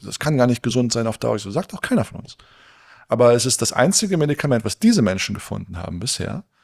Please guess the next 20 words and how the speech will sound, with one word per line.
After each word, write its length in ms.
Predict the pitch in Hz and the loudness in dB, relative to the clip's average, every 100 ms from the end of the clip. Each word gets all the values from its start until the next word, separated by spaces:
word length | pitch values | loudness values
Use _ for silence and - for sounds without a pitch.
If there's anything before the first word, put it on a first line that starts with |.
| _ _ _ _ - | _ _ _ _ -4
was 220 | 113 - | -2 -2
ihnen 240 | 107 107 | -2 0
Leid 320 | 113 240 277 95 | 2 2 0 -4
nimmt. 320 | 95 92 _ _ _ _ - | -6 -12 _ _ _ _ -2
Und 220 | 110 101 | -2 2
das 120 | 110 | 0
ist 120 | 147 170 | 2 2
mein 160 | 104 | 0
Job 240 | 95 90 - | 0 -4 -4
als 160 | 85 | -4
Arzt. 400 | 156 98 - - | -2 -4 -6 -12
Der 80 | - | -12
Patient 800 | - 113 - - 117 95 151 - | -4 -2 0 0 0 -2 -4 -6
kommt 240 | - 110 | -4 -4
von 180 | - 101 | -4 -6
Patior, 540 | - 101 - 110 101 123 | -4 -4 -4 -6 -4 -4
das 80 | |
ist 40 | 170 | -2
das 140 | 156 | -2
Leid. 400 | 92 82 - - | -2 -2 -4 -10